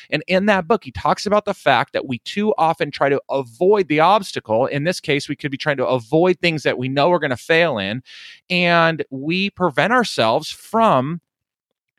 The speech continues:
getting to the goal that we want to achieve because we're too afraid to fail.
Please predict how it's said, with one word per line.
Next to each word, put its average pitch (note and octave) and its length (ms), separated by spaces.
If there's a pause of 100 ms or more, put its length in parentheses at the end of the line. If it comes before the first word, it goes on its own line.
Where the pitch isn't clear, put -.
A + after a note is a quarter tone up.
(380)
getting F#3+ 300
to F#3+ 100
the E3+ 100
goal F#3 300
that D3 140
we D3 100
want C3+ 240
to E3+ 140
achieve F#3 520 (360)
because D#3+ 360
we're E3+ 120
too G3+ 320
afraid D3 420
to C#3+ 60
fail. D#3 580